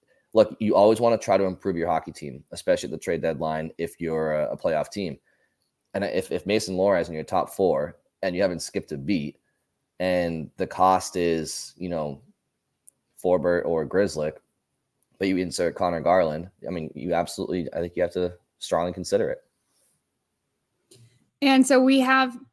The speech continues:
Speaker 2: two more questions. This one I think could be a quick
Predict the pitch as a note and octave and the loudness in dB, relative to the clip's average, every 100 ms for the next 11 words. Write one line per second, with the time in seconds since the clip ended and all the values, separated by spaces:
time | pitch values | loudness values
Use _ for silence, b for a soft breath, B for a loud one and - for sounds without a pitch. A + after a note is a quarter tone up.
0 | _ - D#4 D#4 D4+ C4 - D4 D4 B3+ | _ -2 2 2 4 4 4 2 2 4
1 | C#4+ G4 G#4 F4+ D4+ D#4 C4+ C4+ - C4+ | 4 6 6 6 4 2 2 0 2 2
2 | C4+ - | 2 -2